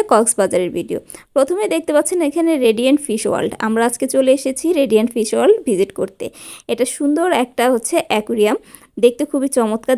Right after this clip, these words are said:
দেখতে পাচ্ছেন, এটা যেটা দেখতে পাচ্ছেন একটা ঝর্ণা, এটা হচ্ছে একটা ফটো জোন। চলুন এবার অ্যাকুয়ারিয়ামের ভেতরে ঢুকি। প্রথমেই ঢুকতে আপনারা পেয়ে যাবেন এরকম অনেক অনেক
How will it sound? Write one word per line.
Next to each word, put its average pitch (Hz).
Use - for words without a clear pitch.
দেখতে 247
পাচ্ছেন, 277
এটা 240
যেটা 269
দেখতে 247
পাচ্ছেন 240
একটা 247
ঝর্ণা, 208
এটা 233
হচ্ছে 226
একটা -
ফটো -
জোন। -
চলুন 285
এবার 285
অ্যাকুয়ারিয়ামের 214
ভেতরে 220
ঢুকি। 226
প্রথমেই 269
ঢুকতে 254
আপনারা 254
পেয়ে 254
যাবেন 262
এরকম 214
অনেক 320
অনেক 269